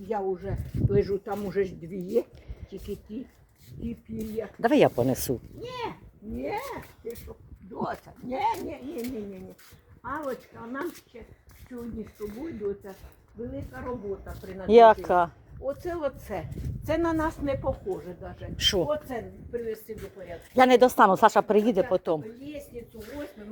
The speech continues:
Speaker 1: ми
Speaker 2: Не
Speaker 1: з
Speaker 2: хочу,
Speaker 1: тобою
Speaker 2: Саша
Speaker 1: зробили.
Speaker 2: приїде, потім зробить. Не хо-,
Speaker 1: Так, щоб, щоб Сані не, не оставляли.
Speaker 2: О, а де ти оці двері знайшла, гля?
Speaker 1: Які?
Speaker 2: Що
Speaker 1: А
Speaker 2: пі-
Speaker 1: тут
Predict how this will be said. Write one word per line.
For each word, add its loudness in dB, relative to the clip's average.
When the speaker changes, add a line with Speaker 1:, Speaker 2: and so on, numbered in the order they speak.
Speaker 1:
ми 0
Speaker 2:
Не 12
Speaker 1:
з -6
Speaker 2:
хочу, 8
Speaker 1:
тобою 2
Speaker 2:
Саша 8
Speaker 1:
зробили. 2
Speaker 2:
приїде, 10
потім 2
зробить. 4
Не 4
хо-, -6
Speaker 1:
Так, -6
щоб, -12
щоб -12
Сані -4
не, -4
не -12
оставляли. -14
Speaker 2:
О, 12
а 12
де 8
ти 4
оці 6
двері 4
знайшла, 2
гля? 2
Speaker 1:
Які? -16
Speaker 2:
Що 2
Speaker 1:
А 4
Speaker 2:
пі- -4
Speaker 1:
тут 0